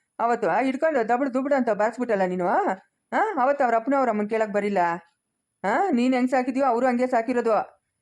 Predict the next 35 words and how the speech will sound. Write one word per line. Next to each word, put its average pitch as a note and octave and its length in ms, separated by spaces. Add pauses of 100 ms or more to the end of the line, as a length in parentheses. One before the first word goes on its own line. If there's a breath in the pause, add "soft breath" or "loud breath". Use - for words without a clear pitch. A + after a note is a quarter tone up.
(220)
ಇವಾಗ G#3+ 160
ನಿನ್ A3 200
ಮಗಳ್ನ, C#4 340
ಅಯ್ಯೋ, C4 160
ಹೊಡ್ದ್ಬಿಟ್ನು C4+ 500
ಅಂತ C#4 100
ಎಷ್ಟು A#3+ 340
ಕೋಪ D4 180
ಬಂದ್ಬಿಡ್ತು C4 360
ನಿನ್ಕ? B3+ 180 (760)
ಆ? C#4+ 100 (840)
ನಿನ್ನ A3+ 160
ತಪ್ಪು D4+ 260
ನಿನ್ D4 200
ಕಣ್ಣು D4 220
ಮುಂದೆನೆ D#4+ 340
ಇಟ್ಕೊಂಡು D4 320
ಈ C#4 140
ನಾಟಕ C#4 240
ಆಡ್ತಾ B3 160
ಇದೀಯ A3 140
ನನ್ನ G#3 180
ಹತ್ರ? B3+ 160 (960)
ಮಾತಾಡ್ದಿರ C4+ 600
ಕಳಿಸ್ಕೊಡು. C4 640 (760)
ಯಾಕ G3+ 180
ಆ C4+ 80
ಹುಡ್ಗಿಗೇನ್ C#4 360
ಅಪ್ಪನೂ A#3+ 260
ಅಮ್ಮನೂ B3 180
ಇಲ್ಲ? A#3+ 120 (640)
ಅವರು A#3+ 200
ನೀನ್ C#4+ 220
ಸಾಕ್ದಂಗೆ C4+ 360
ಸಾಕಿರೋದು. A#3 680